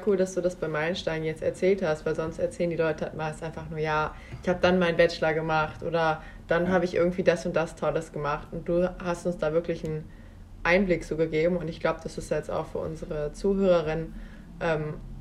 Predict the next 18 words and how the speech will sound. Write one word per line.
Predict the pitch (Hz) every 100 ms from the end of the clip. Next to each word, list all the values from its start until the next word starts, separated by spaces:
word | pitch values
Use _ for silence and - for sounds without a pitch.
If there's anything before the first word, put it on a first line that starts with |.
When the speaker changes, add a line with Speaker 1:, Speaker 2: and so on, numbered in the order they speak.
| -
Speaker 1:
vielleicht | - 165 170
besonders | 175 190 190 185
in |
den | 170
ersten | 156 165 220 214 175
Semestern | 156 151 160 - 151 156 160
ziemlich | - 160 156 160
wichtig, | 160 - 180
weil | 156 147
wir | 165
hatten | 170 -
zwar | 180 165 165
schon | 170
mal | 160 160
die | 160 160
vom | - 151
Mentoring | 160 185 214 214 220
da, | 220 220 240